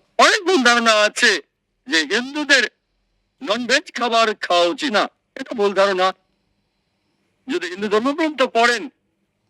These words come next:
এটা আছে মনুস্মৃতিতে, অধ্যায় নম্বর পাঁচ, অনুচ্ছেদ তিরিশ, ঈশ্বর প্রাণী বানিয়েছেন, তাদেরকে কেউ খাবে আর কাউকে খাবে অন্যরা। যদি তুমি খাওয়ার জন্য সৃষ্টি করা প্রাণী খাও, তাহলে কোনো পাপ হবে না।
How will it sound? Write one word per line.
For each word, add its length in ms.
এটা 340
আছে 200
মনুস্মৃতিতে, 760
অধ্যায় 240
নম্বর 260
পাঁচ, 400
অনুচ্ছেদ 460
তিরিশ, 400
ঈশ্বর 320
প্রাণী 280
বানিয়েছেন, 600
তাদেরকে 640
কেউ 420
খাবে 500
আর 300
কাউকে 600
খাবে 500
অন্যরা। 640
যদি 220
তুমি 280
খাওয়ার 340
জন্য 280
সৃষ্টি 340
করা 220
প্রাণী 340
খাও, 220
তাহলে 240
কোনো 240
পাপ 220
হবে 240
না। 180